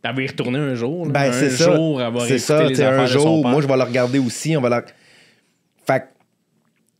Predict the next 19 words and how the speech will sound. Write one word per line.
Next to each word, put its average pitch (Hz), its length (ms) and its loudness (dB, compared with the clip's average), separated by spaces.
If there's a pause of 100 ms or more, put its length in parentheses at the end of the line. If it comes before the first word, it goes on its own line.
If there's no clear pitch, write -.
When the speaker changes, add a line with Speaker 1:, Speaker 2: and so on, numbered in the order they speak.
(240)
Speaker 2:
c'est, - 200 -12
c'est 151 120 -2
pas 214 120 0
que, 214 60 -6
c'est 185 80 -2
pas 220 120 -2
que - 120 -12
plus 151 160 -2
rien 151 220 -2
n'était 135 220 -2
pas, - 100 -6
tout 220 260 -2
est 123 200 0 (280)
hyper 160 460 0
important, 123 500 -2
c'est 123 160 -4
juste, 139 380 -4 (840)
tu, 107 200 -10
tu, 107 260 -8